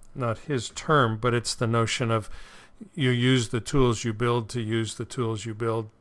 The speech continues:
to build the tools you use sort of thing. Um, and so he did that for quite a while, and then, um, he went on a vacation and decided, "Okay, I'm only gonna take the Mac 'cause I really need to learn to use this machine."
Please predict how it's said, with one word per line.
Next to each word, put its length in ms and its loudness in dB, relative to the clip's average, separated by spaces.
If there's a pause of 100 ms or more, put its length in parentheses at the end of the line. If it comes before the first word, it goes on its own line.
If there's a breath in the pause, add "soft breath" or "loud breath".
(140)
to 200 -10
build 420 -8
the 80 -10
tools 340 -6
you 60 -6
use 340 2
sort 220 -6
of 100 -10
thing. 220 -6 (600 loud breath)
Um, 400 0 (540)
and 300 2
so 160 -2
he 40 2
did 180 6
that 180 2
for 100 -6
quite 240 6
a 40 6
while, 540 4
and 200 2
then, 280 4 (600 soft breath)
um, 400 -2
he 640 -2 (1080)
went 280 -2
on 100 -2
a 60 -2
vacation 960 -4
and 200 -2
decided, 560 4
"Okay, 420 6 (240)
I'm 140 4
only 200 12
gonna 160 6
take 240 0
the 80 -2
Mac 320 2
'cause 180 -2
I 60 4
really 280 2
need 200 0
to 80 -2
learn 300 0
to 80 -4
use 360 0
this 240 -4
machine." 560 -2